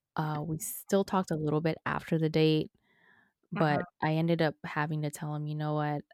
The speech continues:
Speaker 1: This just is not working out for me." And he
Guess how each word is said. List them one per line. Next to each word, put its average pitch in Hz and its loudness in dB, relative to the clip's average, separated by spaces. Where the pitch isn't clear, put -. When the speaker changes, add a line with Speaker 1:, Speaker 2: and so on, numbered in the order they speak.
Speaker 1:
This 156 -4
just - -4
is 156 -4
not 151 -4
working 131 -6
out - -8
for - -4
me." 156 -6
And 147 -4
he 160 -2